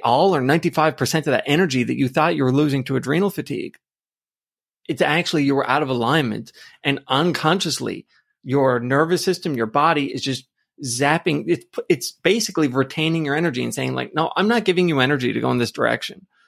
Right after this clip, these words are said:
I'm just, I'm not helping you anymore. Like, I've, I've given you signs. I've made your path difficult. I've done so many things, and you still haven't got the sign. So I'm just gonna pull the handbrake.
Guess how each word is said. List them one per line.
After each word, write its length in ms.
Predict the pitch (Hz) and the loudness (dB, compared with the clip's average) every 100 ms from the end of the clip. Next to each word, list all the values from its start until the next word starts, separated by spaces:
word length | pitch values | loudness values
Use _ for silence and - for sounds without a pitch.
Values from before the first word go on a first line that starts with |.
| _ - | _ -2
I'm 120 | 139 | 2
just, 140 | 180 - | 2 2
I'm 140 | 135 | 0
not 240 | 143 160 | 0 0
helping 360 | 127 151 - 156 | -2 -4 -6 -12
you 160 | 123 123 | -12 -12
anymore. 480 | 120 - 117 104 _ _ - | -14 -16 -16 -18 _ _ -10
Like, 160 | 131 120 | -4 0
I've, 280 | 120 120 - | 0 -2 -2
I've 120 | 127 | -2
given 240 | 113 160 208 | 0 2 2
you 100 | 226 | 2
signs. 420 | 180 175 180 175 | 2 2 2 0
I've 180 | - - | -4 -6
made 140 | 135 | -4
your 80 | - | -6
path 380 | - 165 190 - | -4 -2 -2 -2
difficult. 540 | 170 160 160 156 160 _ - - - | -8 -6 -2 -2 -2 _ -20 -20 -4
I've 160 | 139 131 | -2 2
done 180 | 151 139 | 2 2
so 220 | 175 180 | 0 2
many 240 | 208 196 | 2 0
things, 520 | 175 202 190 127 135 - - _ 160 | 0 0 0 0 -4 -10 -18 _ 0
and 180 | 170 | 0
you 100 | 160 | 0
still 360 | 147 - 170 196 | -4 -2 0 2
haven't 280 | 185 185 160 | 2 0 2
got 240 | 151 147 - - | 0 0 -8 -8
the 80 | 120 | -6
sign. 640 | - 190 233 120 117 147 _ _ | -2 0 0 -2 -4 -8 _ _
So 140 | - - | -2 0
I'm 140 | 180 | 2
just 120 | 202 | 0
gonna 160 | 233 226 | 0 0
pull 180 | 220 220 | 0 -2
the 80 | 190 | 0
handbrake. 500 | 220 240 - - | 0 -2 -8 -8